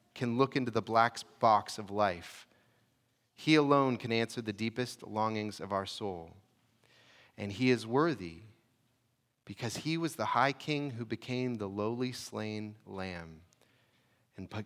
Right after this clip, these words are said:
because of that, we will every week come and say, "Lord, I believe that you have ascended into heaven. I believe you are seated at the right hand of God the Father Almighty, and that you alone are worthy to come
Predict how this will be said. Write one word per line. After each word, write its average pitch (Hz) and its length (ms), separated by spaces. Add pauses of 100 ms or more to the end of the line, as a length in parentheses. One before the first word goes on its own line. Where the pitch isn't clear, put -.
because 127 320
of 147 60
that, 98 320
we 104 120
will 113 140
every 117 220
week 123 340
come 104 220
and 85 100
say, 98 160
"Lord, 95 320 (720)
I 95 120
believe 101 560 (920)
that 101 60
you 101 140
have 120 80
ascended 110 420
into 113 160
heaven. 101 340
I 98 120
believe 107 340
you 110 100
are 98 80
seated 135 400
at 107 120
the 101 80
right 110 280
hand 110 260
of 98 100
God 98 220
the 107 60
Father 107 380
Almighty, 92 480 (580)
and 98 140
that 110 40
you 123 360
alone 143 300
are 120 80
worthy 113 320
to 98 80
come 90 540